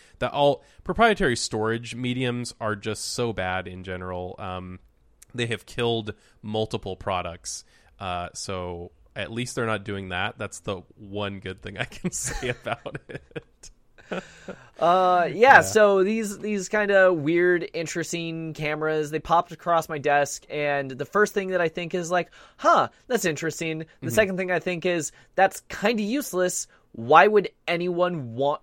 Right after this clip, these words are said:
Speaker 2: to buy this?" And then I see the price tag, and I'm like, "I'm definitely not buying
Speaker 1: Yeah.
Speaker 2: it."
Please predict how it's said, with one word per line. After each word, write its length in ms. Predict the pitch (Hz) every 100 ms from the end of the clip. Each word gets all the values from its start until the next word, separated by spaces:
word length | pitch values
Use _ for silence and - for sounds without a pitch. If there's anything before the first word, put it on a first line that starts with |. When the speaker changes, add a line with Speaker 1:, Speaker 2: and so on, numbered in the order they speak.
| -
Speaker 2:
to 120 | 135
buy 280 | 107 165 165
this?" 300 | 120 117 135
And 100 | 143
then 60 |
I 40 | 139
see 120 | 147
the 100 | 123
price 240 | 135 175
tag, 160 | 127 107
and 80 | 104
I'm 60 |
like, 180 | 92 92 _
"I'm 300 | 113 160 151
definitely 540 | 107 98 95 76 73
not 260 | 80 67 53
buying 320 | 67 65 -
Speaker 1:
Yeah. 60 | 73
Speaker 2:
it." 180 | 76